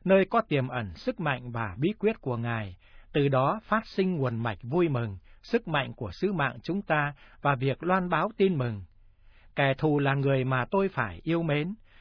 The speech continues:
Trong tâm hồn của Thiên Chúa không có kẻ thù. Thiên Chúa chỉ có các con cái. Chúng ta dựng lên những bức tường, xây dựng các hàng rào và xếp loại con người. Thiên Chúa có con cái và không phải để tước bỏ họ khỏi môi trường chung quanh.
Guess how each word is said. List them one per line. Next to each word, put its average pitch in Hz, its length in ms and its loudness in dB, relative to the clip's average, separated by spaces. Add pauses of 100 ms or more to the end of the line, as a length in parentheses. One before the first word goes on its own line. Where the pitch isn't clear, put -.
(180)
Trong 208 200 4
tâm 214 220 2
hồn 127 300 2
của 98 260 -6
Thiên 185 200 2
Chúa 175 260 2
không 180 260 0
có 170 140 0
kẻ 107 280 -4
thù. 117 300 -6 (480)
Thiên 190 200 4
Chúa 190 280 4
chỉ 98 280 -6
có 151 140 -2
các 196 240 -4
con 156 260 -2
cái. 143 340 -2 (640)
Chúng 220 180 4
ta 214 200 4
dựng 151 220 -2
lên 185 240 4
những 185 200 -2
bức 254 120 2 (100)
tường, 127 320 0 (200)
xây 196 240 4
dựng 143 200 -4
các 220 220 -6
hàng 127 220 -4
rào 113 320 -2
và 110 200 -4
xếp - 280 -6
loại 117 300 -4
con 175 200 0
người. 107 340 -6 (580)
Thiên 175 220 2
Chúa 160 200 2
có 196 180 -2
con 165 260 0
cái 147 400 -2
và 135 160 0
không 196 220 -2
phải 113 280 -2
để 107 260 -8
tước 240 220 0
bỏ 117 200 -4
họ 120 300 -2
khỏi 104 300 -6
môi 175 200 0
trường 110 380 -6
chung 160 200 -6
quanh. 139 320 -2